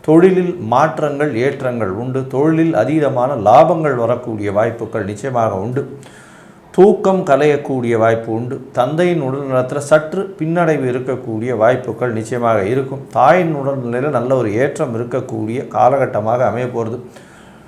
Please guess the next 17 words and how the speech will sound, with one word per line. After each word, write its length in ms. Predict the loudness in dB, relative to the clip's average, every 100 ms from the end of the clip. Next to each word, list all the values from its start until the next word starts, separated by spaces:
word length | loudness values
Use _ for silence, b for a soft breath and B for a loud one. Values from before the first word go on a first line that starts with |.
| B B B -20 -20 4
படிக்கக்கூடிய 760 | 8 8 6 4 4 4 4
மாணவர்களுக்கு 760 | 4 6 6 4 2 2 0 -2
நல்ல 280 | -2 0 2
ஒரு 200 | 2 2
ஏற்றம் 440 | 0 0 -2 -2
இருக்கும். 340 | -2 -4 -8 -12 -4
வெளிநாடு 440 | 0 4 6 4
ட்ரை 300 | 2 0 0
பண்ணிட்டு 280 | 0 -2 -4
இருக்கவங்களுக்கு 520 | -4 -2 -2 -4 -6
சற்று 600 | -2 0 0 -2 -8 -6 4
தாமதமாகக்கூடிய 1000 | 6 6 6 6 6 6 2 -2 -2 2
வாய்ப்புகள் 500 | 2 2 -4 -4 -4
உண்டு. 360 | -4 -6 -10 -14 B B B B -6
மொத்தத்துல 360 | -2 2 4 6
பார்த்தீங்களே, 500 | 6 6 2 2 2
ஏனால் 320 | 2 0